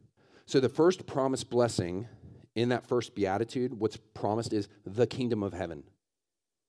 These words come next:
And the last promised blessing in that last beatitude is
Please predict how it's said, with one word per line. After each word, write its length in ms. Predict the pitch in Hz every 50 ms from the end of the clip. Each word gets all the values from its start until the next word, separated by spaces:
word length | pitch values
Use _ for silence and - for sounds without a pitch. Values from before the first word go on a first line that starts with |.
| _ _ - -
And 120 | 107 104
the 80 | 101 95
last 460 | 92 95 110 147 202 233 - - -
promised 400 | - 143 131 120 101 - - -
blessing 460 | 107 101 92 - - 92 82 78 71 _ _ _ _ _ _ _ _ - 120
in 80 | 120
that 160 | 113 107 -
last 320 | 107 107 101 98 - - -
beatitude 520 | 101 95 90 87 85 85 85 - 87 85
is 440 | 82 82 85 85 85 92 131 143 -